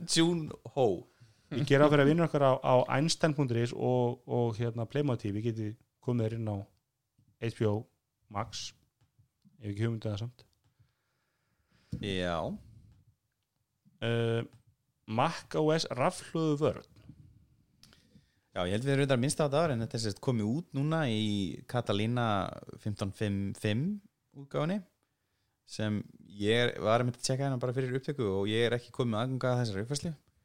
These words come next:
Speaker 1: En þetta er sem sagt svipað kerfi og var sett á iPhone í I O S þrettán, eða ekki?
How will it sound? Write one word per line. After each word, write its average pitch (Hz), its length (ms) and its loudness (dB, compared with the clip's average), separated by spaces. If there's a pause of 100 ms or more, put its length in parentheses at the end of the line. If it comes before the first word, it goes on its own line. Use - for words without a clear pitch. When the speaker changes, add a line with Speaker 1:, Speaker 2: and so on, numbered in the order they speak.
(640)
Speaker 1:
En 95 220 -2 (580)
þetta 113 320 -2
er 110 380 2
sem - 220 -8
sagt - 280 -6
svipað 120 600 -2
kerfi 131 440 -2
og 113 400 0
var 104 240 -4
sett - 540 -6
á 95 180 -6 (600)
iPhone 170 500 -8 (180)
í 110 280 -8 (160)
I 117 180 -2
O 127 80 0
S - 160 -6
þrettán, 170 320 -8
eða 190 80 -8
ekki? 202 160 -10